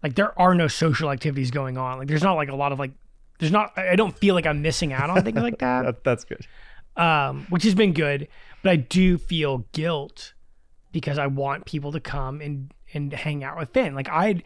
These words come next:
Speaker 1: I just took it, like, you take that for granted. I anticipate, like, "Oh yeah, like, we'll go to barbecues, we'll go to family events, we'll go to coffee shops, we'll go to restaurants, we'll have our baby with us." Like, that'll be, like, a whole thing we do. Like, we'll be that, you know, we'll have our baby with us and,
Speaker 2: Yeah.
Speaker 1: and they'll get to meet him and play with them and see him. Like, I just,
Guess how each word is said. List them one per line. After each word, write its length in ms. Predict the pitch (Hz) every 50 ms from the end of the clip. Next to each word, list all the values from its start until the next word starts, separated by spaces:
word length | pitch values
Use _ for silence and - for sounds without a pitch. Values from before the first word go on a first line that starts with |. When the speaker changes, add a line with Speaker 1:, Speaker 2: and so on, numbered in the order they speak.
| - - - - - -
Speaker 1:
I 140 | 190 254 262
just 200 | 233 208 - -
took 160 | 202 185 170
it, 160 | 180 156 - - _ _ -
like, 160 | 185 170 175 -
you 140 | - 180 165
take 200 | - 190 190 185
that 140 | 175 147 123
for 80 | 147
granted. 300 | 143 - 170 180 160 151
I 400 | 143 143 156 175 180 151 143 - - - - - _ - - - - -
anticipate, 500 | 165 131 - 170 156 - - 143 160 156
like, 120 | 151 147 - -
"Oh 80 | 247
yeah, 200 | 285 330 480 370
like, 160 | 165 139 135 139 - - - - - - _ -
we'll 80 | 139
go 80 | 131 120
to 60 | 104
barbecues, 800 | 101 185 196 214 202 190 - - 202 196 190 185 180 - - - - - - - - -
we'll 100 | 147 127
go 60 | 117
to 40 | 110
family 380 | - 196 196 190 196 196 190
events, 340 | 180 185 185 180 180 170 - - - - - -
we'll 100 | - 143
go 40 | -
to 60 | -
coffee 280 | - - 208 196 - 208
shops, 460 | - - 208 190 185 185 185 - -
we'll 80 | 156 147
go 40 |
to 60 | 123 123
restaurants, 640 | 156 185 180 - - 208 190 180 180 180 180 - - - - - - -
we'll 100 | 165 165
have 100 | 165 175
our 80 | 170
baby 240 | 160 185 202 202 196
with 220 | 185 190 185 185
us." 400 | 196 180 180 175 180 170 - - - - - _ -
Like, 100 | 156 156
that'll 180 | 160 180 180 175
be, 60 | 175
like, 140 | 165 156 147
a 60 | 139
whole 180 | 135 156 170 156
thing 200 | - 185 175 170
we 120 | 170 160
do. 180 | 156 156 156 156
Like, 180 | 156 151 139
we'll 80 | 156 147
be 80 | 151 151
that, 280 | 147 143 147 143 -
you 100 | 190 170
know, 240 | 135 127 123 127 131 131 _ _ - - - - - -
we'll 140 | - 135 131
have 120 | 135 151 165
our 80 | 180
baby 220 | 185 247 254 180 135
with 160 | 123 131 -
us 220 | 135 127 - -
and, 120 | 151 139 139
Speaker 2:
Yeah. 120 | 143 139
Speaker 1:
and 100 | 117 -
they'll 80 | 147 147
get 120 | 160 147
to 60 | 135
meet 240 | 131 156 190 202 190
him 160 | 180 175 175 160
and 120 | 139 120
play 180 | - 180 180 175
with 140 | 175 170
them 240 | - 185 175 165 160
and 100 | 147 139
see 200 | 120 - 185 170
him. 120 | 165 160 151
Like, 140 | 139 135
I 140 | 151 156 170
just, 280 | 160 156 135 - -